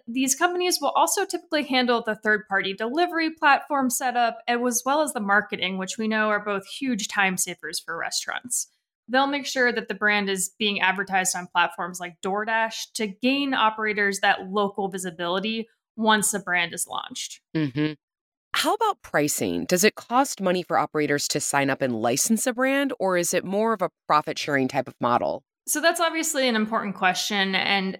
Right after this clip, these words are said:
Speaker 1: generally it is free to license a brand, but operators give licensors a percentage of the total sales.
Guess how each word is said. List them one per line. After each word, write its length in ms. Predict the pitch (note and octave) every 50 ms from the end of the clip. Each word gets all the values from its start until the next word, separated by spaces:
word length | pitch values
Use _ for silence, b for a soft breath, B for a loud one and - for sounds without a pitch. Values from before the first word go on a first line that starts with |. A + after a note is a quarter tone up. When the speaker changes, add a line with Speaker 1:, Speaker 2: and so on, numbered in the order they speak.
| - A3+
Speaker 1:
generally 520 | A3+ A#3 C#4 D4 D4+ D#4+ D#4+ D#4+ D4+ C4+
it 180 | B3+ - - -
is 320 | G3+ G3 G#3 G#3+ G3+ -
free 400 | - - - F#3+ F#3 F#3 F#3 G3
to 100 | F#3+ G3+
license 440 | G3+ G3+ G3 G3+ G3+ A#3 A3 G#3+ -
a 40 | G#3+
brand, 520 | G3+ A3 A3 G#3+ A3 A3 A3 A3 A3 - b b b b b b -
but 100 | A#3+ E3
operators 640 | G3 A#3 A3+ A#3 A#3+ A#3 A3+ G#3 A3+ A3 G#3 G#3
give 300 | - - A3+ G#3 F#3 F3+
licensors 840 | F#3 F#3+ F#3 F#3 F#3+ - G#3 F#3+ F3+ - G#3 G3 F#3+ F#3+ F#3+ F#3 F3 -
a 60 | - F#3+
percentage 640 | - - G#3 F#3+ - - F#3+ G3 G3+ G3+ G3 F#3+ G3+
of 100 | G3 G3+
the 120 | - F3+
total 400 | F3+ - - G3 F#3+ E3+ F3 F3
sales. 600 | E3+ - - F3 - - - - - - - -